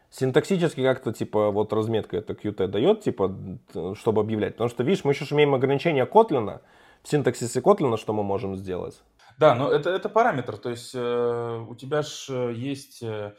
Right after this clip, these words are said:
Speaker 2: те же самые имплисит ресиверы, то есть у тебя есть колумн скопы, всякие бокс скопы и так далее. И щас они отлично к модифайерам применяются, то есть это же все экстеншн функции, да, которые ты там в разных скопах, э,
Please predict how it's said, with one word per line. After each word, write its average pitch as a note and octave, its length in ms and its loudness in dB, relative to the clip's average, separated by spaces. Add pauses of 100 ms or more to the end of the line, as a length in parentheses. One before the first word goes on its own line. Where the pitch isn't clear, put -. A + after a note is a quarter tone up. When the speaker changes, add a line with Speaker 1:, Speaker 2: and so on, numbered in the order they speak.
(280)
Speaker 2:
те C3+ 120 -2
же A#2 80 -6
самые A#2+ 340 -4
имплисит B2 380 -10
ресиверы, A#2+ 500 -6
то G#2 100 -16
есть G2+ 120 -16
у - 40 -20
тебя G#2+ 80 -6
есть G#2 120 -10
колумн C3 360 -6
скопы, A2+ 360 -12
всякие G2+ 300 -20
бокс A#2 260 -10
скопы G#2+ 360 -12
и - 20 -20
так - 180 -16
далее. C#3+ 320 -2 (280)
И A#2 60 -16
щас C#3+ 200 0
они B2 160 -2
отлично A#2+ 420 -6
к A2+ 100 -18
модифайерам A2+ 520 -4
применяются, B2 540 -10
то - 60 -20
есть - 100 -18
это A2+ 100 -10
же - 60 -20
все A#2 180 -10
экстеншн A#2 440 -12
функции, D3+ 340 -14
да, A#2 100 -8
которые G2 380 -16
ты - 160 -20
там - 180 -20 (480)
в A2 100 -4
разных A2+ 300 2
скопах, A#2 480 -6
э, G#2+ 320 -2